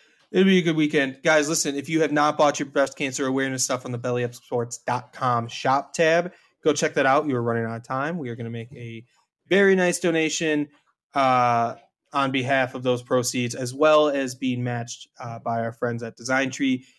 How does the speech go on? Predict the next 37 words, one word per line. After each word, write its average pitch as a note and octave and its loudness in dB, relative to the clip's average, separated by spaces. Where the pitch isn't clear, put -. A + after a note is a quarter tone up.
D D#3+ 2
S D#3 -2
G D3 0
N C3+ 0
T C#3+ -2
R B2+ 2
E - -4
E C#3 -8
dot A#2+ -4
com, A#2+ 0
for B2+ 0
all A2+ 2
your A2 -6
t-shirt, E3 -2
hoodie, D3 2
hats, - -2
scarves, B2 0
polos, A#2+ 2
pol-, A#2 -8
pullovers, A#2 -2
all C#3+ 4
that B2 -2
stuff. A2+ -10
They've E3+ 0
got D3+ 4
it C#3 4
all. A#2+ 0
If C3+ -4
you C#3+ 4
enjoy D3 4
this C#3+ 0
podcast, C3 0
you C3+ 2
are C3+ 0
going B2+ 2
to B2 -8
enjoy A#2+ -2